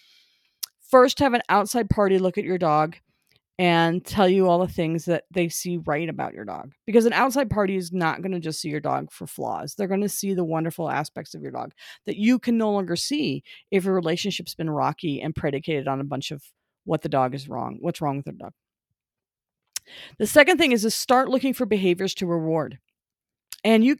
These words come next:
you can start low. I mean, I, I have, I have owners where the behavior that you're looking for them is for them to take a breath in between demand barking. I find demand barking to be one of the most offensive behaviors a dog pos-, can possess.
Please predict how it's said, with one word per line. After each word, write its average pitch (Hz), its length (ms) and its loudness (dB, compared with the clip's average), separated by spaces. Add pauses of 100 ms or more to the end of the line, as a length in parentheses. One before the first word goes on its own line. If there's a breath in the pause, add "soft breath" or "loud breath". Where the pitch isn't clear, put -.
you 269 140 0
can 403 140 0
start 226 280 4
low. 160 480 2 (260)
I 196 80 2
mean, 185 280 2 (540 soft breath)
I, 202 160 2
I 208 200 6
have, 285 260 6 (140)
I - 60 -6
have 202 260 4
owners 220 400 4
where 175 320 8
the 170 120 2
behavior 190 360 4
that 220 100 -2
you're 185 120 2
looking 190 200 2
for 180 240 0
them 160 220 -6 (100)
is 175 340 -4
for 180 120 -2
them 170 160 2
to 175 60 -6
take 175 160 0
a 165 40 -4
breath - 500 0
in 185 140 0
between 175 440 0
demand 160 380 -2
barking. - 460 -6 (600 loud breath)
I 226 180 8
find 214 340 0
demand 180 360 4
barking 156 280 2
to 156 60 -2
be 156 80 2
one 151 100 0
of - 20 -4
the 151 60 -4
most 151 220 -4 (520)
offensive 196 920 0
behaviors 165 460 4
a 151 60 -4
dog 139 220 2 (100)
pos-, 143 100 -8
can 156 260 -6
possess. 143 600 -2